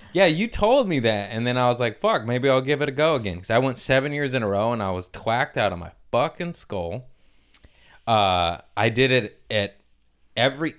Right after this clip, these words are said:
I slept in the dirt. I slept in a tent. I slept in the back of my pickup. I slept at an, like, a resort. Like, I mean, like, I snuck in three days in a row one time.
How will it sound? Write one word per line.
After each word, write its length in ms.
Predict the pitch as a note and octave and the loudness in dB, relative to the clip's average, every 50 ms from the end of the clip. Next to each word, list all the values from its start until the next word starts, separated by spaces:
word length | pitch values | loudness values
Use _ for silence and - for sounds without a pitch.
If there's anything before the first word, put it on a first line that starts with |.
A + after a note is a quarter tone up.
| - | -4
I 120 | - A#2 A#2+ | -2 -2 -2
slept 380 | A#2+ - - A#2+ A2+ - - | -2 -2 -2 -2 -2 -2 -4
in 140 | G#2 F#2+ F#2 | -6 -6 -6
the 180 | E2+ E2 - - _ - | -8 -10 -12 -14 _ -4
dirt. 400 | - G#2+ A2 A2+ D#3 F3 - - - | 0 2 4 4 2 0 -2 -4 -4
I 120 | F#2 F#2+ | -4 -4
slept 400 | F#2 - - - G2 F#2 - - | -4 -6 -6 -6 -6 -6 -6 -8
in 140 | G2+ F2 E2+ | -12 -10 -10
a 80 | D#2+ D#2+ | -12 -12
tent. 420 | - - - A#2 A2+ A#2+ C#3+ - - | -12 -10 -8 -4 -4 -4 -4 -6 -6
I 120 | G2+ F#2+ | -8 -6
slept 440 | G2 - - - G#2 G2+ G2 - - | -6 -8 -8 -4 -4 -4 -4 -4 -8
in 140 | G2+ F#2 F2+ | -10 -8 -8
the 80 | E2+ | -10
back 360 | D#2+ D#2 G2 F#2 F#2 F2+ - - | -8 -4 -2 -2 -2 -2 -6 -10
of 60 | F2+ | -10
my 160 | F2 E2 E2 | -10 -10 -12
pickup. 680 | D#2+ - - - G#2+ A2+ - - C#3+ D3 E3 - - - - - - _ _ _ _ _ _ - | -12 -14 -10 -6 -6 -6 -6 -2 -2 -2 -2 -4 -6 -18 -20 -20 -20 _ _ _ _ _ _ -6
I 180 | - F#2+ F#2+ F#2 | -4 -2 -2 -2
slept 640 | E2+ - - - - - - G#2 G#2 G2 - - - | -4 -8 -14 -16 -16 -12 -6 -4 -4 -4 -4 -4 -6
at 160 | F#2+ F2 F2 | -6 -6 -6
an, 220 | E2 E2 D#2+ D#2 D2+ | -8 -10 -14 -16 -12
like, 240 | D#2+ D#2+ E2+ E2 - | -10 -10 -10 -8 -10
a 80 | E2 | -12
resort. 840 | D#2+ E2 E2 E2+ E2 E2 E2+ E2+ F#2 F#2+ G2 A2+ C#3 D#3 C#3+ - - | -12 -10 -10 -10 -10 -10 -10 -6 -4 -2 0 0 0 -2 -4 -8 -10
Like, 260 | G2+ F2 F2 E2+ - - | -8 -8 -8 -8 -8 -8
I 100 | F#2+ F#2+ | -8 -6
mean, 280 | G2 G#2 G2+ F#2+ F#2 F#2 | -6 -4 -6 -6 -6 -8
like, 340 | F2 E2 E2 - - - - - - - _ _ _ _ _ _ - - | -8 -10 -12 -14 -18 -20 -20 -20 -20 -20 _ _ _ _ _ _ -10 -4
I 120 | - A#2+ | -2 -2
snuck 500 | B2 - - - D#3 D3 C#3 C3 - - | -2 -2 -6 -4 -2 -2 -2 -4 -4 -4
in 180 | C#3+ C#3 C3 B2+ | -2 -2 -2 -4
three 260 | - - C#3 C3+ C3 | -4 -2 -2 0 2
days 280 | B2 B2+ B2+ B2 A2+ | 2 2 2 0 0
in 100 | A#2 A2+ | -2 -2
a 60 | G#2 F#2 | -2 0
row 240 | F#2 F#2 G2 A#2 C#3 | 0 2 2 2 2
one 240 | D#3+ F3+ G3 G3+ G3+ | 2 0 -2 -4 -6
time. 320 | - G#3 A3+ A3+ B3+ C#4 | -8 -6 -6 -6 -8 -10